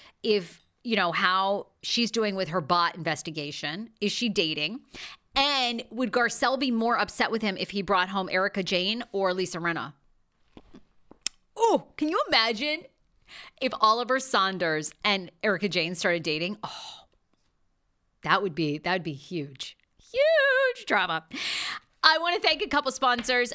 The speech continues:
Um, let's thank Horizon Fibroids. Horizon Fibroids. Doctor Will Neem is a top fibroid doctor in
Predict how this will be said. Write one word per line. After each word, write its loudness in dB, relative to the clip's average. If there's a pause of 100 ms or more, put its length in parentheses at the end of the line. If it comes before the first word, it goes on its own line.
(120)
Um, 2
let's 0
thank 0
Horizon 2
Fibroids. 2 (220)
Horizon 2
Fibroids. 2 (160)
Doctor 2
Will 2
Neem 0
is -2
a 0
top 2
fibroid 2
doctor 0 (100)
in 0